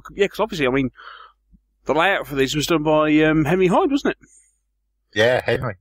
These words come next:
Speaker 2: Yeah, no. To be honest, it was, um, they were both, uh, ex-, extremely, uh, both useful and, and helpful in the process. Ri-, Rich was great, just pointing your bird, said, you know, "This is, uh, vaguely, you know,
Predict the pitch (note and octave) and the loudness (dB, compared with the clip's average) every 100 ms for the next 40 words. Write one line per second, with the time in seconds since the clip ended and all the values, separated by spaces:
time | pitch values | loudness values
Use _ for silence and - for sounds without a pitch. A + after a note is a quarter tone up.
0 | - C3 C3+ - A#2+ C3 C#3 _ _ _ | -6 -4 -4 -10 -4 -4 -4 _ _ _
1 | D3 D#3+ D#3+ C#3+ B2+ - G#2+ - A#2 A2+ | -6 -2 -2 -2 -8 -8 -10 -8 -2 -2
2 | A2+ - - - G#2+ G2+ G2+ _ _ _ | -2 -12 -20 -4 -2 0 -4 _ _ _
3 | - A#2+ E2+ - - G#2 F#2+ - G2 - | -2 -2 -2 -8 -10 -8 -8 -10 -18 -20
4 | _ G2 - - - B2 F#2+ F2 F2 F2 | _ _ -12 -12 -8 -8 -8 -10 -10 -12
5 | - F#2 F#2 - G#2 - _ - A2 G#2+ | -14 -10 -8 -4 -6 -6 _ -14 -12 -10
6 | - F#2+ F#2+ G#2 G2+ G2+ - _ - G2 | -10 -8 -8 -4 -6 -6 -18 _ -8 -8
7 | F2 G#2+ - - F#2+ F2+ F2+ G2+ F#2+ - | -4 -6 -6 -12 -12 -12 -6 -4 -4 -8
8 | D2+ - _ _ _ _ _ B2 - - | -10 -12 _ _ _ _ _ -8 -8 -4
9 | C#3 - G#2+ - B2 B2 - G2+ B2 A2 | -4 -4 -8 -2 0 0 -6 -8 -6 -6
10 | A2 A#2 A2+ - A2+ A#2+ G2+ G2+ A2 G#2 | -8 -2 -2 0 -4 -2 -4 -4 -6 -8
11 | - A2 G#2 G#2 - _ _ - - A2+ | -6 -2 -2 -4 -8 _ _ -10 -2 -2
12 | G#2 G#2 - A2 G2 G2 | -4 -10 -10 -8 -6 -6